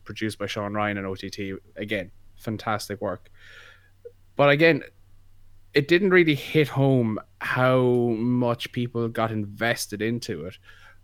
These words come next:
until David Starr made his entrance to the ring, and I was speechless. I genuinely didn't realize that he was going to get such a reaction. And I turned to Nick at one stage and said, "This is going to be interesting."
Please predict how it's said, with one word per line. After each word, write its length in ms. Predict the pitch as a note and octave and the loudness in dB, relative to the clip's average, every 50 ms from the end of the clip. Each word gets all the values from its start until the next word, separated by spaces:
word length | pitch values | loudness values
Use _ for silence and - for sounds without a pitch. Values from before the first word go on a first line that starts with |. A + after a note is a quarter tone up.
| _ - - | _ -8 -2
until 520 | - B2 B2 B2 B2 - - - A#2+ A#2+ A#2 | 0 2 2 2 0 -2 -2 -2 0 0 0
David 320 | A2 A2+ A2+ G#2+ G#2 G#2 | 0 0 0 0 0 -4
Starr 460 | - - A#2 A2 G#2 G#2 G#2 G2 F#2+ - - - - - | -4 -2 0 0 2 2 0 -2 -4 -8 -12 -20 -20 -10
made 200 | - B2 A#2 A2 G#2+ | -4 -2 -2 -2 -2
his 100 | A2 G#2+ | -2 -2
entrance 360 | A2+ G#2+ - - G#2 G2+ - | -2 -4 -4 -6 -8 -8 -8
to 160 | - - - G2+ | -6 -6 -4 -2
the 80 | G#2 | 0
ring, 320 | G#2 G#2+ G#2 G#2 G#2 G#2 - | 0 0 0 0 -2 -4 -6
and 460 | C2+ F#2+ F#2+ G#2 G2 G#2+ G#2 G2 - - | -8 -10 -10 -10 -10 -10 -12 -12 -12 -12
I 300 | - D#2+ F2 F#2 G2+ G#2 | -10 -8 -6 -4 -4 -4
was 680 | G#2 F#2+ G2 G2+ G2+ G2 G2+ G2 F#2+ G2 F#2+ G2+ G#2 - - - - _ _ | -4 -4 -4 -6 -6 -4 -6 -6 -6 -6 -8 -8 -10 -12 -14 -14 -18 _ _
speechless. 880 | - - - - - - - A2+ A#2+ B2 - - - - - - - - - _ _ _ _ - - - - - - - - | -10 -10 -8 -10 -10 -6 -2 -2 0 0 -2 -6 -10 -12 -14 -18 -20 -20 -20 _ _ _ _ -20 -20 -20 -20 -20 -20 -10 -6
I 120 | A2 A2+ | -6 -6
genuinely 520 | A2 - - B2+ B2+ C3+ C3+ B2+ A#2+ B2 | -2 0 2 4 4 4 4 4 2 2
didn't 380 | A2+ B2 A#2 A2 A2+ A2 G#2 G#2 | 0 0 -2 0 -2 -4 -4 -4
realize 640 | G#2+ G#2 A2 A#2 A#2 A#2 A2 G#2+ G#2 G2+ G2+ G2+ G2 | -6 -4 -2 0 0 2 0 0 0 0 -2 -4 -4
that 120 | - G2 | -6 -8
he 80 | - G#2+ | -6 -8
was 100 | G#2 G2 | -8 -8
going 160 | - G#2 G2+ | -8 -8 -8
to 60 | G2 | -8
get 120 | F2+ F2+ - | -8 -8 -8
such 440 | - - - - B2 A#2 A2 - | -8 -8 -4 0 0 0 0 -2
a 40 | - | -2
reaction. 600 | A2 G#2+ G#2+ G#2+ G#2 G2+ - - - G2 D#2 E2+ - - - - - - - - - - - - - - - _ _ | -2 0 0 0 -2 -2 -4 -8 -10 -10 -10 -12 -16 -20 -20 -20 -20 -20 -20 -20 -20 -20 -20 -20 -20 -20 -20 _ _
And 120 | A2 G#2+ | -2 0
I 60 | A2 A#2 | 0 2
turned 220 | - F#3 F#3 B2 | 2 2 2 2
to 60 | A#2+ | 0
Nick 120 | B2+ A#2+ A#2 | -2 -2 -2
at 20 | G#2+ | -2
one 100 | A2 A2+ | -4 -2
stage 140 | - A#2 G#2 | -2 -4 -4
and 60 | F#2 | -4
said, 180 | - G2+ F#2+ - - - - | -6 -6 -8 -8 -12 -12 -8
"This 380 | F2 G2+ C3 - - - - - | -6 -6 -4 -6 -6 -10 -6 -6
is 200 | A#3+ B3+ A#3+ - | -4 -4 -4 -4
going 280 | - - A3+ G#3+ G3+ F#3 | -2 0 2 4 4 4
to 60 | E3+ | 4
be 160 | D3 D3 C3 | 6 6 6
interesting." 720 | B2+ A#2 A2 - - G#2 F#2+ - - - G2+ A#2 B2+ B2+ | 6 6 4 0 -2 -2 -2 -4 -6 -6 -4 -4 -4 -6